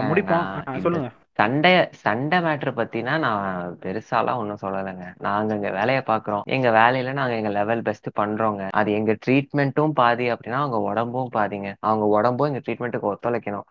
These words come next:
Speaker 2: ஒத்துழைச்சா சேஃபா இருப்பீங்க. இல்ல, அ, ஒருவேளை உங்க உடம்பு
Speaker 1: ஏங்க, இப்ப
Speaker 2: unfortunately ஒத்துழைக்கல அப்படின்னா அது காம்ப்ளிகேஷனா கூட போலாங்க.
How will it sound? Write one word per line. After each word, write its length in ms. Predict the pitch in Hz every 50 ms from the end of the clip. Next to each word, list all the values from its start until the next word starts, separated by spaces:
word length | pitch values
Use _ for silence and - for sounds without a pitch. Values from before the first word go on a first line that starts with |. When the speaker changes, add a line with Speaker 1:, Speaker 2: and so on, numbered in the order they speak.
| _ -
Speaker 2:
ஒத்துழைச்சா 580 | 110 107 - _ - 160 160 - - 139 147 147
சேஃபா 300 | - 110 113 - - 120 110
இருப்பீங்க. 320 | 104 - - 101 98 98 98 95 -
இல்ல, 360 | - 120 139 151 165 180 175 165 151 147 135 120 - - - -
அ, 280 | 90 104 104 101 95 -
ஒருவேளை 520 | 98 101 104 113 117 123 123 127 131 123
உங்க 220 | - 110 107 104 104
உடம்பு 360 | 101 101 107 107 104 98 110
Speaker 1:
ஏங்க, 400 | 69 98 104 156 165 - 113 113
இப்ப 20 |
Speaker 2:
unfortunately 480 | 143 - - 147 131 127 135 120 113 113 - _ _ _ _ _ _ - - _
ஒத்துழைக்கல 640 | 110 107 - - - 110 107 101 - 107 98 101 107 104 - - - -
அப்படின்னா 520 | 107 - - 107 104 95 - 101 117 143 180 185 147
அது 200 | 113 107 104 98 -
காம்ப்ளிகேஷனா 640 | 110 110 113 107 120 117 104 110 107 - 101 95 92
கூட 180 | - 113 123 120 -
போலாங்க. 380 | 107 104 107 107 101 98 95 95